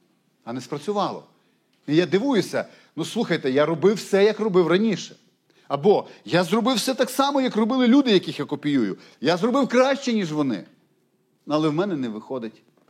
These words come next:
Ось ми робимо, як якась церква, нам сподобалось, яке служіння, ми починаємо копіювати,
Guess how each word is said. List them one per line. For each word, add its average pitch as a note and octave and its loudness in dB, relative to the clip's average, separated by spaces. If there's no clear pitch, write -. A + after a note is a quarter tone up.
Ось F#3+ -4
ми A3+ 4
робимо, B3 4
як G#3 2
якась G#3+ 0
церква, F#3 0
нам E3+ 2
сподобалось, F3 2
яке E3+ 0
служіння, F3+ -2
ми E3 0
починаємо E3+ -2
копіювати, F3+ 0